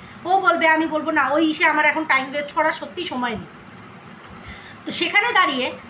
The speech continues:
আহ, ও দেখলাম আগের দিনকে একটা thumbnail আমি দেখতে পেয়েছিলাম আমাকে নিয়ে, আর ইপসিতা দিকে নিয়ে maybe একটা করেছিল, but ওই ভিডিওটা download করে অবশ্যই রাখা আছে, আমি, আমার দেখা হয়নি এখনও। আহ,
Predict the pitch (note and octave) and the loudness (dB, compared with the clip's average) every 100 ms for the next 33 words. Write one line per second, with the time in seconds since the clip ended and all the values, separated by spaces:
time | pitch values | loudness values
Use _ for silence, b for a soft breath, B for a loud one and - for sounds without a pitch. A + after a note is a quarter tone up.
0 | - A3+ A#3+ A#3 - F4+ A4 A4+ A4 F#4+ | -14 -2 0 0 0 2 4 4 4 4
1 | E4 F#4+ G4+ G#4 G#4 G#4 - D#4+ D#4+ G4+ | 2 0 0 4 2 2 -2 0 4 4
2 | F#4 F#4 D4+ D#4 D#4+ D#4 D#4 G#4 E4+ C#4+ | 4 2 -2 -4 -4 -2 0 2 2 2
3 | D4 C#4+ D4 D4+ D4 - B3+ C4 A#3+ D#4 | -2 -6 -4 -4 -4 -2 2 2 0 -2
4 | E4 - G4 - C#4+ C#4+ C4 B3+ A#3+ A3+ | -2 -2 0 0 0 -4 -4 -2 -2 -2
5 | A#3+ A#3 B3+ - A#3 A#3 F4 B4 - B | -4 -4 -6 -4 -4 -2 -4 -6 -8 B
6 | B C#4+ D#4+ F4 C#4+ C#4 D4+ F4+ A4 G#4+ | B 0 2 2 0 0 0 4 4 6
7 | A4+ - - - B3 D#4 F#4 G#4 - G#4 | 4 2 -8 -4 2 2 4 0 2 4
8 | F4+ F4 F#4+ G#4 E4+ E4 F#4+ D#4+ C#4+ - | 4 2 -2 2 2 4 4 4 0 -6
9 | - B - C#4 D#4 D4+ D#4 C#4 D4+ F#4 | -10 B 0 2 6 6 4 4 4 4
10 | E4+ D#4 C4 A#3+ A3 A#3+ - - - A3+ | 4 2 0 -2 -2 -6 -8 -10 -6 -4